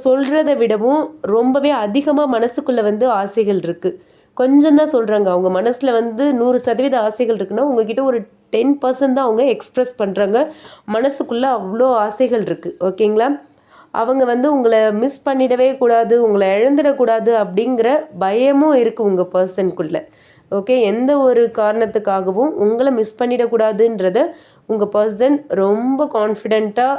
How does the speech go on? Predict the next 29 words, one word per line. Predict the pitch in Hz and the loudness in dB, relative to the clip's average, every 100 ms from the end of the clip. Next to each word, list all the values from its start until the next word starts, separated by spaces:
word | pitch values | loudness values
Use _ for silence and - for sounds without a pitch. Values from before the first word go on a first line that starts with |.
| - | -6
நம்புறாங்க, | 196 180 185 190 185 190 277 311 - _ - | -4 -2 -2 -2 0 0 0 -2 -10 _ -2
நினைக்கிறாங்க, | 220 269 262 208 175 | 0 0 0 0 0
"நம்ம | 175 185 196 | 0 -2 0
வந்து | 190 214 254 | 0 0 -2
மிஸ் | 233 214 - 214 | -2 -6 -6 -2
பண்ணிடவே | 233 247 262 277 | -2 0 0 0
கூடாது | 226 214 208 | -2 0 0
இவரை" | 196 202 | 0 0
அப்படிங்கிறது. | 175 202 220 202 185 190 190 - _ - | 0 -2 0 -2 0 -2 -6 -16 _ -2
Male | 185 247 285 | 0 2 2
or | 254 196 | -2 -4
female, | 208 208 240 339 - | -4 0 0 -2 -4
but | 196 - | -6 -4
உங்க | 185 247 302 339 | -2 -2 -2 -2
பார்ட்னர் | 220 226 247 220 | -4 -2 -4 -2
நினைக்கிறது | 202 190 208 208 | -4 -2 -2 -2
உங்களை | 311 247 233 | -2 -2 -2
மிஸ் | 208 208 | -4 -4
பண்ணக்கூடாது | 208 190 185 170 170 160 | -2 0 0 0 0 -2
அப்படிங்கிறது | 160 160 160 151 | -4 -6 -6 -6
தான். | 160 - - - - _ | -6 -8 -20 -20 -20 _
And | 208 226 214 | -2 -2 -2
fourth | - 294 302 254 | 0 0 0 -2
one, | 180 - - - | -2 -4 -16 -12
True | - 320 302 | 0 2 2
Acceptance | 226 - 233 - 208 202 202 - | -2 -4 -4 0 0 0 -2 -4
கார்டு | 190 180 | 0 2
வந்திருக்கு. | 175 170 170 269 320 320 - _ _ _ _ - | 2 0 0 0 0 -4 -16 _ _ _ _ -4
"Find | 254 320 | 0 0